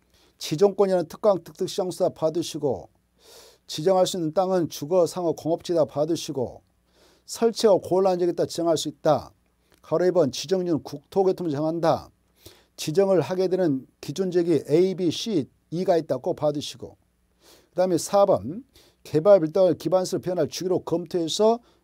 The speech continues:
용적률 강화, 완화하거나 해제를 해야 된다. 마지막에 지정 절차 심의는 꼭 거쳐야 된다. 지방이다. 중앙이 아니라 지방이다. 근데 주민 의견 측은 없다. 꼭 아시고. 그다음에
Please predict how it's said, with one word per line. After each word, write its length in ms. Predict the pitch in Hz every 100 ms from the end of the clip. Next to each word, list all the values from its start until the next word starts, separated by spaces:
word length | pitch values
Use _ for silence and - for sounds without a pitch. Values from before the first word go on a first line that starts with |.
| _ 135
용적률 440 | 147 175 196 165
강화, 400 | - 156 175 190
완화하거나 640 | 147 165 170 175 196 208 - _ _
해제를 380 | 214 196 160 143
해야 120 | 175
된다. 340 | 180 165 117 - _ _ - - _ -
마지막에 400 | 143 196 202 156
지정 300 | - 202 196
절차 360 | 185 160 139
심의는 500 | 135 - 269 247 190
꼭 180 | 185 233
거쳐야 240 | 196 190 190
된다. 400 | 190 147 85 - _ _ _ _ _
지방이다. 760 | - 160 196 214 214 190 131 - -
중앙이 380 | - 185 202 180
아니라 280 | 196 175 110 85 _ _ -
지방이다. 680 | - 127 208 208 160 113 - _ - - - _
근데 220 | 160 226
주민 440 | - - 185 220 214
의견 260 | 170 214
측은 220 | - 190 151
없다. 320 | - 220 185
꼭 160 | 190
아시고. 400 | 139 131 196 131 - 123 202 262 _ _ _ _ _ -
그다음에 500 | 139 170 196 202